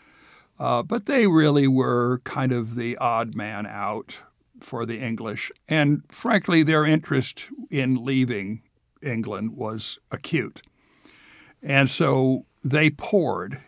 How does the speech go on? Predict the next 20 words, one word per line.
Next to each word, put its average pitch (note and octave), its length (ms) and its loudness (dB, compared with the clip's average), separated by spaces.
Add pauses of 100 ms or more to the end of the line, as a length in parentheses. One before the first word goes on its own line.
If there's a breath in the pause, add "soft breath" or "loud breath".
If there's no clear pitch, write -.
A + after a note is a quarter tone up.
(120)
into B2 600 -2
the G#2+ 140 -8
American G#2+ 460 -8
colonies. - 520 -10
My D#3+ 260 2
own C3+ 260 2
family G#2+ 560 -8 (360)
up A2 140 -8
in A2 120 -6
New A#2+ 100 -6
York A2 520 -6
found C3 480 0 (140)
a, - 120 -4 (320)
a B2 80 -10
place C#3+ 720 -8 (840 soft breath)
for A#2+ 580 0
the B2 140 -2
Huguenots C3 720 -2
to B2+ 140 -8
live. A#2+ 480 -6